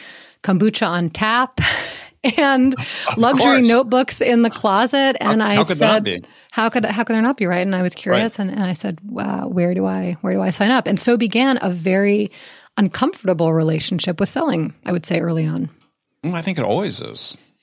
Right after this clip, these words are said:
Speaker 2: <laughs>
Speaker 1: Yeah.
Speaker 2: I, I, I worry about the people that, that say that it wasn't uncomfortable, that they just took to it. It's like,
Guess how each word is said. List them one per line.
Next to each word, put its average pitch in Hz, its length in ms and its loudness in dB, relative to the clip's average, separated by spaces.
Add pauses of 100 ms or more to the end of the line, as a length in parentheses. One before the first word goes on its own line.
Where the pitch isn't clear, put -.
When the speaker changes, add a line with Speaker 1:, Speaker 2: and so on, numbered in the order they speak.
(260)
Speaker 2:
<laughs> - 240 -6
Speaker 1:
Yeah. 165 360 2 (840)
Speaker 2:
I, 117 300 -2
I, 117 260 -2
I 123 120 -2
worry 131 360 0
about 117 180 -2
the - 60 -20
people 117 300 -2
that, 113 200 -2 (240)
that 120 340 0
say - 340 0
that 139 120 0
it 131 80 0
wasn't 123 300 0
uncomfortable, 95 500 -6
that 98 140 -10
they 117 100 -2
just 110 220 -4
took 135 180 -4
to 131 160 -2
it. - 80 -6
It's - 160 -6
like, 117 160 -2